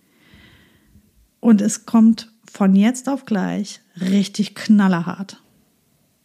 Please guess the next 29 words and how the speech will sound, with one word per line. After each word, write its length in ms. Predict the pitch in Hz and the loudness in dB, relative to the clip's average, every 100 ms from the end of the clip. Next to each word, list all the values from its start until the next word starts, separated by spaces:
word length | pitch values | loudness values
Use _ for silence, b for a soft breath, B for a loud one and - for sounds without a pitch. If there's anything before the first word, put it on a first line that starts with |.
| _ _ _ _ - | _ _ _ _ -6
Das 320 | 208 220 - _ | -4 -4 -8 _
kannst 420 | - 202 214 214 196 | -6 0 2 0 -4
du 240 | 190 196 b b b _ | -4 -4 b b b _
nicht 680 | 185 190 240 254 - - _ _ | 4 6 4 2 -12 -20 _ _
üben. 420 | - 247 180 - - _ b b b b | 0 0 0 -2 -10 _ b b b b
Diesen 300 | 220 247 294 | -2 0 0
Zustand 600 | 262 233 220 214 220 226 - _ | 0 0 0 2 2 0 -6 _
kannst 460 | - 233 247 285 - | -6 0 2 0 -2
du 100 | 214 | 0
nicht 400 | 202 226 247 - - | 4 4 2 -2 0
üben. 360 | 240 185 180 | 2 2 0
Du 100 | - | -4
kannst 540 | - 196 185 - - - _ | -6 -2 -2 -2 -10 -20 _
nur 640 | 180 180 190 220 262 339 269 | 2 4 6 6 4 0 -2
warten, 440 | 196 202 220 208 | 0 -2 0 -2
bis 160 | 196 - | -2 -4
der 160 | 185 | -6
einunddreißigste 680 | 175 226 285 262 254 - - | 0 2 2 0 -4 -6 -6
Dezember 600 | 262 262 - 190 190 180 | -6 -4 0 2 2 0
ist 340 | 202 190 190 B B B B B | -2 -4 -4 B B B B B
und 180 | 202 - | -2 0
ab 300 | 214 220 - | -4 -4 -12
zweiundzwanzig 800 | - 202 202 - 190 196 - 208 | -4 0 0 0 0 0 -2 -4
Uhr 240 | 196 190 | -2 -2
kannst 260 | - 208 208 | -2 -4 -2
du 40 | |
dein 160 | 190 185 | -2 -2
Training 380 | - 214 190 180 | -2 0 2 0
beginnen. 400 | - 233 269 | 0 0 0